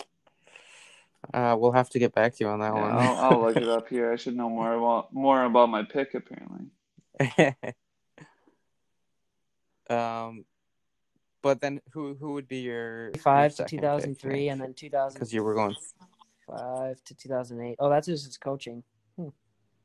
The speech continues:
Speaker 3: Sorry. So
Speaker 2: Oh, 'cause he was coach with, uh, he was coach of the team, right?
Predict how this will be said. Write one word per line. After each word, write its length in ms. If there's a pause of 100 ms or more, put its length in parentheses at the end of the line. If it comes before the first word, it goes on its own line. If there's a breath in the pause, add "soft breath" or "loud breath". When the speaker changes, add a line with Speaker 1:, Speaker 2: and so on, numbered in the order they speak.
(2000)
Speaker 3:
Sorry. 440 (1500)
So 140 (840)
Speaker 2:
Oh, 300
'cause 160
he 80
was 140
coach 380
with, 220 (120)
uh, 380 (1800)
he 100
was 140
coach 320 (640)
of 240
the 80
team, 340
right? 320